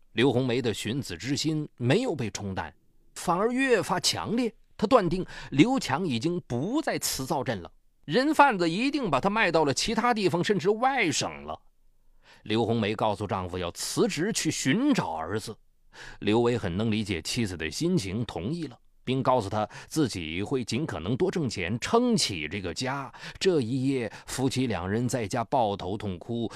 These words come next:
对未来一片茫然。辞职后的刘红梅先是在市内寻找儿子，她一条街一条街地寻找，去周边的一些村镇找，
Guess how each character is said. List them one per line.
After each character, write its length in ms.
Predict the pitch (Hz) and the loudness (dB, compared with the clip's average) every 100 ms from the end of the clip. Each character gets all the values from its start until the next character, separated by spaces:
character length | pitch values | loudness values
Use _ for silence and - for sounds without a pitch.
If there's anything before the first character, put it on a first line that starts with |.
| - | -6
对 180 | - 110 | -2 0
未 360 | 104 131 120 98 | 0 -2 -2 -4
来 220 | 82 92 | -4 -4
一 340 | 98 135 233 | -2 0 0
片 300 | 180 165 151 | 0 0 0
茫 360 | 104 87 78 90 | 0 -2 -4 -6
然。 300 | 87 73 71 - _ - - _ _ _ - _ _ - _ _ _ _ _ _ _ | -8 -8 -10 -20 _ -20 -20 _ _ _ -20 _ _ -20 _ _ _ _ _ _ _
辞 260 | - - 240 | -6 0 0
职 140 | 240 | 0
后 160 | 220 214 | 2 4
的 100 | 156 | 4
刘 140 | 175 | 4
红 160 | 190 202 | 2 2
梅 180 | 156 190 | 0 0
先 260 | - 208 | 0 0
是 100 | 180 | 0
在 140 | 160 160 | 2 2
市 280 | - 226 196 | 0 0 0
内 220 | 226 160 | 2 2
寻 200 | 131 131 | -2 -2
找 140 | 95 | -2
儿 200 | 78 98 | -2 -4
子， 120 | - - _ - 139 | -6 -12 _ -18 -6
她 80 | - | -2
一 200 | 147 131 | 0 0
条 200 | 120 123 | 0 -2
街 140 | 117 | 0
一 160 | 135 120 | -2 -2
条 160 | 113 117 | -2 -2
街 160 | 127 | -2
地 120 | 120 | -4
寻 300 | 104 95 127 | -4 -6 -6
找， 260 | 110 80 78 | -4 -4 -6
去 140 | 113 | -6
周 220 | 113 156 156 | -2 -2 0
边 180 | 151 | -2
的 80 | 147 | -2
一 160 | 131 110 | -4 -4
些 180 | 135 127 | -4 -4
村 420 | - 185 214 214 | -2 -4 -2 -2
镇 320 | 220 170 120 | 0 0 -4
找， 360 | 95 78 73 | -4 -4 -6